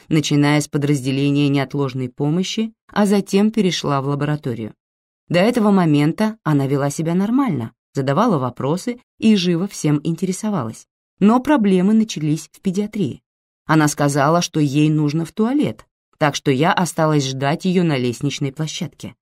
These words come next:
Пока она побежала обратно к туалетам в другом конце коридора.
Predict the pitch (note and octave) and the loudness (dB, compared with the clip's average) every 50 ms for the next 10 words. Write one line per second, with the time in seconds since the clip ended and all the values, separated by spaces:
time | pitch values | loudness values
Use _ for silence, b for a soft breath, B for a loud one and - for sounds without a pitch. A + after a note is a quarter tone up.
0 | _ _ _ _ _ _ - E3+ D3+ C#3+ F3 E3 - D#3+ E3 E3+ E3+ D#3+ E3 E3 | _ _ _ _ _ _ 0 0 2 2 2 2 2 2 2 2 2 2 0 0
1 | D#3 E3 E3 D#3+ E3+ E3 D#3+ D#3 - - C#3+ C#3+ C3 D3 D#3+ F#3+ A3 A3 - E3 | 0 0 0 2 2 4 4 2 2 2 -2 0 0 0 0 0 0 0 0 -2
2 | C#3 B2 - - - - - F3 E3 D#3 D3 D#3 F#3 G3+ - G#3+ G3+ D#3+ D3+ C#3+ | -2 -2 -6 -14 -14 -4 -2 0 2 2 2 2 0 0 0 0 0 0 0 -2
3 | C#3+ C#3 D3 D3+ C#3+ C#3 - E3 D#3+ - - D3+ C#3+ - D#3 E3+ F#3 E3+ F3 C3 | 0 2 2 0 0 0 -2 -4 -4 -2 -4 -4 -2 -2 -2 -2 -2 -2 -2 -4
4 | A2+ A#2 A2+ | -4 -6 -12